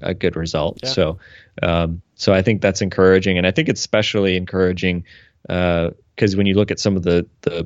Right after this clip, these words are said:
Speaker 1: poor, you know, relatively poor defenders on this team, um,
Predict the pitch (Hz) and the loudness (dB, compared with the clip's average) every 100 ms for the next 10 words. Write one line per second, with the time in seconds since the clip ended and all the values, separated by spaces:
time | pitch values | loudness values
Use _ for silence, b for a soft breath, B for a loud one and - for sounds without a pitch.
0 | - - 98 95 101 90 85 92 - 87 | -4 2 4 4 0 -2 2 0 0 -8
1 | - 104 90 - 98 95 87 82 80 - | 0 2 2 0 0 0 -2 -4 -6 -6
2 | 87 80 - b b b b - 92 85 | -4 -6 -8 b b b b -10 -4 -2
3 | 82 78 | -2 -6